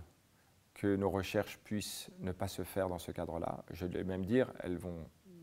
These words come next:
davantage en fait, se, euh, se développer dans ce cadre-là.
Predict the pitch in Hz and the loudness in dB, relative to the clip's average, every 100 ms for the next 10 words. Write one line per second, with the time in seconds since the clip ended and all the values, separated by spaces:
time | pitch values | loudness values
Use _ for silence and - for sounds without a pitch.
0 | 151 135 110 110 104 156 104 73 - 87 | 4 12 12 12 6 6 6 0 -8 -6
1 | 87 90 - - - - - - - - | -6 -6 -6 -4 -4 -8 -14 -20 -20 -10
2 | - 69 58 53 50 - 90 90 87 90 | -4 -2 -2 -4 -4 -2 2 4 4 6
3 | 98 85 - - 73 71 67 | 4 4 -4 -4 -4 -2 -4